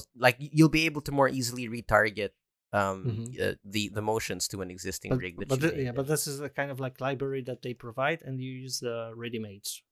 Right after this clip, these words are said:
Speaker 2: from what
Speaker 1: Yeah,
Speaker 2: they
Speaker 1: but, but I
Speaker 2: provide.
Speaker 1: mean, that's,
Speaker 2: And
Speaker 1: it's
Speaker 2: there's
Speaker 1: just that, 'cause, like, there's also, I know there's also, like, alternatives, uh, that, that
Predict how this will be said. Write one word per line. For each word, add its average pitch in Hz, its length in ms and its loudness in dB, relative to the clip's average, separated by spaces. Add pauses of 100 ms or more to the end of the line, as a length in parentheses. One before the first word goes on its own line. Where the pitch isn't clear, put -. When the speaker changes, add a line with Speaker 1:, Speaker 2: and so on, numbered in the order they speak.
(160)
Speaker 2:
from 104 320 -10 (320)
what 113 140 -6
Speaker 1:
Yeah, 147 220 12
Speaker 2:
they 117 60 6
Speaker 1:
but, 147 200 4
but 156 180 4 (120)
I 139 80 6
Speaker 2:
provide. - 20 8
Speaker 1:
mean, 160 140 4
that's, 156 260 4
Speaker 2:
And 131 100 4
Speaker 1:
it's - 0 -
Speaker 2:
there's 143 180 8
Speaker 1:
just 185 160 2
that, 160 240 6
'cause, 170 160 6
like, 170 140 10
there's 165 200 8
also, 151 540 6
I 131 80 4
know 160 160 8
there's 131 240 2
also, 120 520 2
like, 113 260 -2
alternatives, 110 840 -2 (240)
uh, 95 260 8
that, 92 200 -4 (100)
that 101 240 0